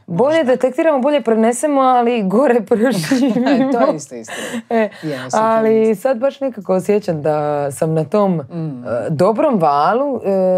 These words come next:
Speaker 1: što ne znači nužno da
Speaker 2: Da.
Speaker 1: nisam u lošim raspoloženjima
Speaker 2: Ne, ne,
Speaker 1: i da
Speaker 2: ne.
Speaker 1: ne osjećam sve patnje ovog svijeta, nego jednostavno da ih, eh, prigrlim i da mi je dobro s njima.
Speaker 2: Mm.
Speaker 1: Da.
Speaker 2: Eto ga, jedan potpuno drugačiji kilometarski podcast je ovo bio.
Speaker 1: Baš kilometarski.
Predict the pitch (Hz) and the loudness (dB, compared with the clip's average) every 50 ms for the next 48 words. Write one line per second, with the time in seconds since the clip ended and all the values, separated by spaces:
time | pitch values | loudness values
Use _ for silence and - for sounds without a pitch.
0 | 185 180 - - 170 - - 190 190 214 226 220 294 - - 254 262 269 262 208 | 2 0 -2 -6 -8 -4 -2 0 2 2 0 0 -2 -2 -2 0 0 2 2 2
1 | 233 202 180 185 185 190 190 208 208 190 - 247 233 214 196 180 - 180 175 175 | 0 2 2 0 2 2 0 0 0 0 0 0 0 2 0 0 -2 -2 -2 -2
2 | 175 175 190 214 220 208 - 190 175 165 160 165 - - - 165 170 233 269 302 | -2 0 0 0 -2 -2 -2 -2 -2 0 0 -2 -2 -4 -4 -2 0 0 0 2
3 | 320 311 - - - 170 170 170 165 170 185 180 - 226 180 - 185 165 165 - | 2 2 2 2 2 2 2 0 2 0 0 0 -2 -2 -2 -2 -2 -4 -4 -8
4 | - - - - - 226 190 202 202 220 202 240 233 226 226 214 185 - - - | -16 -20 -10 -4 -4 -2 0 2 0 2 2 2 2 2 2 0 0 -4 -4 -2
5 | 262 269 254 247 233 - 185 175 - - - - - - - - 202 214 214 196 | 0 0 0 0 -2 -4 -6 -6 -8 -12 -20 -20 -20 -20 -10 -4 -2 0 0 2
6 | 214 220 233 226 247 240 240 233 214 196 196 196 196 190 175 - - 190 185 180 | 2 0 0 -2 -4 -2 -2 0 0 2 0 0 0 0 -2 -4 -2 0 0 2
7 | 180 180 175 175 180 180 180 170 175 _ - - 196 196 190 214 214 202 175 160 | 2 0 0 0 0 0 -2 -4 -6 _ -6 -2 -2 0 2 0 0 2 2 0
8 | 151 151 147 143 147 151 151 151 147 143 135 143 147 147 156 147 131 - - 127 | 0 0 -2 -4 -4 -4 -4 -4 -4 -4 -4 -4 -4 -4 -6 -8 -8 -12 -16 -18
9 | - 113 113 - 151 147 131 120 113 101 98 95 - - - - - 117 _ _ | -18 -18 -20 -20 -18 -16 -16 -16 -16 -18 -20 -20 -20 -20 -20 -20 -20 -20 _ _
10 | _ _ _ _ _ - - - - _ _ _ _ _ _ _ _ _ _ - | _ _ _ _ _ -20 -20 -20 -20 _ _ _ _ _ _ _ _ _ _ -6
11 | 226 254 254 277 240 156 143 113 - 123 135 170 180 208 - 277 240 226 - - | -6 -4 -2 -4 -4 -4 -6 -10 -12 -8 -6 -4 -4 -2 -2 -2 -4 -4 -6 -8
12 | _ _ _ - 302 320 - - - 226 190 175 170 147 147 147 139 147 147 165 | _ _ _ -8 -8 -8 -8 -6 -8 -6 -6 -6 -8 -10 -10 -10 -10 -10 -10 -12
13 | - - - 233 175 139 135 - 165 165 156 135 123 117 - 107 - - - 160 | -12 -10 -10 -8 -8 -10 -10 -14 -14 -12 -12 -12 -14 -14 -16 -20 -20 -20 -20 -20
14 | 135 139 156 151 - _ _ - 135 - _ - - - - - - 131 131 131 | -20 _ -20 -20 -20 _ _ -20 -20 -20 _ -20 -20 -20 -20 -20 -20 -14 -6 -2
15 | 143 175 220 208 175 - 214 220 202 190 208 208 196 254 254 196 - 190 269 285 | 0 2 2 2 0 0 2 2 2 2 2 2 2 0 0 0 0 0 0 0
16 | 233 - - - - - - 269 277 | 0 -6 -10 -20 -20 -12 -6 -6 -6